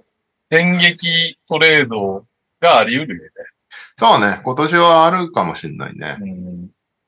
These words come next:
Speaker 2: まあ、その、ブレイザーズもどうすんのかよくわかんないし、
Speaker 1: うん。
Speaker 2: ネッツはいろいろ抱えすぎだし、
Speaker 1: うん。
Speaker 2: ウィザーズのクリポもあるし、
Speaker 1: うん。
Speaker 2: いろいろ何かしらありそうだよね。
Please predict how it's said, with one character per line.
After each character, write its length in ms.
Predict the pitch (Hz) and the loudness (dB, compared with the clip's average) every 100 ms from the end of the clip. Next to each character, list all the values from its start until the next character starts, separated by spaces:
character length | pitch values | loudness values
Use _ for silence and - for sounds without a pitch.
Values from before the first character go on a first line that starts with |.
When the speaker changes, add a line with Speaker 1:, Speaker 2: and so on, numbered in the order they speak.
| _ - - | _ -20 -12
Speaker 2:
ま 320 | 101 87 - | -8 -8 -10
あ、 40 | |
そ 120 | 92 | -12
の、 300 | 92 82 - _ _ _ _ | -10 -10 -12 _ _ _ _
ブ 120 | 110 | -6
レ 100 | 110 113 | -4 -2
イ 40 | |
ザ 120 | 101 | -4
ー 60 | 82 | -4
ズ 100 | 85 | -8
も 180 | 76 71 _ - - - | -14 -16 _ -20 -20 -10
ど 100 | 82 | -10
う 40 | |
す 100 | 80 | -10
ん 60 | 76 | -14
の 120 | 69 | -12
か 120 | 64 | -10
よ 80 | 73 | -10
く 60 | 73 | -10
わ 100 | 71 | -10
か 100 | 76 | -12
ん 80 | |
な 100 | 69 | -12
い 40 | - | -14
し、 180 | - 104 | -14 -10
Speaker 1:
う 40 | |
ん。 520 | 104 107 104 98 92 90 85 - _ _ | -10 -10 -10 -10 -10 -14 -16 -20 _ _
Speaker 2:
ネ 120 | 104 | -6
ッ 120 | 104 | -6
ツ 140 | - 95 | -6 -6
は 160 | 82 - | -6 -6
い 80 | 92 | -6
ろ 120 | 87 | -6
い 40 | |
ろ 100 | 80 | -6
抱 260 | 80 80 85 | -6 -4 -4
え 40 | |
す 140 | 82 82 | -4 -8
ぎ 120 | 82 | -6
だ 100 | 80 | -6
し、 460 | 76 - 82 - _ _ _ _ | -8 -16 -18 -18 _ _ _ _
Speaker 1:
う 80 | 107 | -12
ん。 420 | 98 92 90 92 - _ _ _ | -10 -12 -14 -18 -20 _ _ _
Speaker 2:
ウ 100 | 110 | -12
ィ 60 | 107 | -10
ザ 120 | 98 | -8
ー 140 | 92 87 | -8 -8
ズ 140 | - | -12
の 300 | 78 76 71 _ _ | -14 -14 -16 _ _
ク 100 | - | -10
リ 120 | 80 | -10
ポ 180 | - 69 | -10 -10
も 240 | 69 69 | -8 -10
あ 60 | 67 | -10
る 100 | 69 | -12
し、 400 | - - - - _ _ _ - | -16 -16 -20 -20 _ _ _ -12
Speaker 1:
う 80 | 107 101 | -10 -10
ん。 60 | 95 | -10
Speaker 2:
い 80 | 87 | -8
ろ 180 | 67 | -8
い 100 | 69 | -8
ろ 320 | 67 65 65 - | -8 -8 -8 -8
何 300 | 110 120 135 | -6 -4 -4
か 140 | - | -6
し 160 | 127 127 | -6 -4
ら 200 | 120 113 | -4 -2
あ 40 | |
り 80 | 110 | -4
そ 220 | 107 107 | -6 -10
う 60 | 104 | -10
だ 60 | - | -14
よ 140 | - | -18
ね。 180 | - - | -20 -20